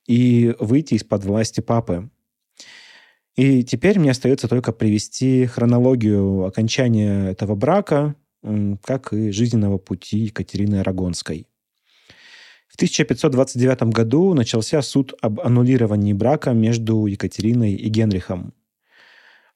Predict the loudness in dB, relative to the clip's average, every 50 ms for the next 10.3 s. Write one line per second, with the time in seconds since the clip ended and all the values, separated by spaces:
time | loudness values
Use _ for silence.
0 | _ _ -2 0 2 2 2 2 0 2 0 0 2 2 2 2 2 2 2 0
1 | 0 0 0 -4 -2 -2 -4 -6 -4 -6 -8 -4 -2 -2 -2 -2 -4 -6 -6 -6
2 | -4 -2 -2 0 0 2 0 0 2 2 2 2 2 2 0 0 0 0 2 2
3 | 2 2 2 2 0 0 0 0 -2 -2 -2 -2 -2 -4 -4 -4 -6 -4 -2 0
4 | 0 0 0 0 0 0 2 2 4 2 2 2 0 -4 -6 _ -20 -20 -20 -20
5 | -20 -14 -6 -2 0 2 4 4 4 2 2 2 0 0 0 0 0 0 2 2
6 | 2 2 0 -2 -2 -2 0 0 -2 -2 -2 -2 -2 -4 -4 -6 -4 -2 -2 -2
7 | -4 -4 -2 0 2 2 0 0 -6 -12 _ _ _ _ _ _ -20 -20 -20 -20
8 | -20 -20 -20 -14 _ 0 2 4 4 4 4 4 2 2 0 0 -4 -6 -4 -2
9 | -2 0 0 0 0 -2 -2 -2 -2 -2 -2 -2 -6 _ -4 -2 0 2 2 2
10 | 2 2 2 0 -2 _